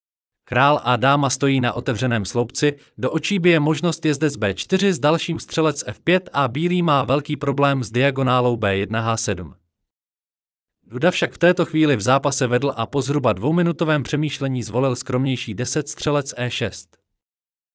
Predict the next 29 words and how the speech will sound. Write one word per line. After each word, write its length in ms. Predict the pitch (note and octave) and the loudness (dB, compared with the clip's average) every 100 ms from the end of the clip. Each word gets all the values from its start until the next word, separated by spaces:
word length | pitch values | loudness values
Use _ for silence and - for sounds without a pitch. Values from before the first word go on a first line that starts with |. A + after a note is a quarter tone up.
| _ _ _ _ _ | _ _ _ _ _
Ve 120 | - A#2+ | -4 -4
čtvrté 420 | - F3+ F#3 E3 | -2 -2 2 4
partii 460 | E3 E3 F3 E3+ | 4 2 4 4
se 160 | E3 D#3 | 4 2
Duda 240 | C#3+ C#3 | 2 2
vyhnul 340 | C3 C3+ C#3 A#2 | 4 2 0 0
volžskému 520 | A#2 C3 - A#2+ G2 | 0 -2 0 0 0
gambitu 520 | G2 C3+ D#3 D#3 D3+ | 0 0 0 -2 -2
a 60 | A#2 | -2
hrál 320 | G#2+ A#2 B2 | 0 2 0
si 200 | - A#2 | -2 -6
svou 300 | - A2+ A2+ | -6 -2 -2
hru. 260 | G2 F2 _ _ _ _ _ _ _ _ _ _ _ _ _ _ - | -4 -8 _ _ _ _ _ _ _ _ _ _ _ _ _ _ -10
S 100 | G#2 | 0
vědomím, 500 | C#3 F#3+ G3 G3 F3 | 2 4 4 4 4
že 140 | D#3 | 4
vede 240 | C#3 D3+ | 4 2
o 120 | B2 A#2+ | 2 2
jeden 300 | B2+ C3 A2+ | 4 2 2
bod 200 | C#3+ - | 0 0
a 100 | G#2+ | -4
černý 380 | - D3+ D3+ D3 | 0 0 2 0
musí 300 | C3 - G#2+ | -2 -4 -2
dohánět 480 | A2+ C3 C3+ B2 | 0 2 2 0
bodové 360 | G2 A2 A2 G2 | -2 -2 0 0
manko, 400 | F2+ A2 B2 B2 _ _ - | 0 -4 -4 -6 _ _ -6
vystavěl 480 | C#3+ - F#3+ F#3+ D#3+ | -2 2 4 6 4
zdravou 380 | C#3 D#3 E3 | 2 2 2
pozici, 540 | D#3 C#3 E3 E3+ D#3+ | 2 0 0 0 0